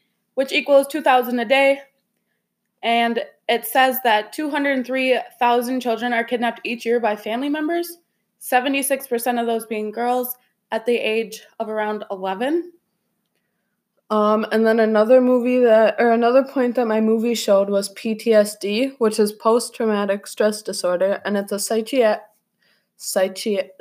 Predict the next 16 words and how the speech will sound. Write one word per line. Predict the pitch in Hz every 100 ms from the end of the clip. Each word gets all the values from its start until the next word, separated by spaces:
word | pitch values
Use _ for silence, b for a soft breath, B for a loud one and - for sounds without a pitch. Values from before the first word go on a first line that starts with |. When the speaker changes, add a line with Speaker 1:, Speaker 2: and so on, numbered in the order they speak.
| -
Speaker 2:
psychiatric | - - - - 196 220 220 254 202 190 196 - 262 269 233 208
<laughs> |
disorder | 226 220 220 190 196 220
that | 220 208
can | 233 208
occur | 202 214 208
in | - 214 208
people | 208 208 196
who | 202
have | 202
experienced | 190 185 - 202 196 220 240 247 -
or | 202
witnessed | 196 202 202 185 185 -
a | 202
traumatic | 202 202 185 208 208
event, | 220 196 175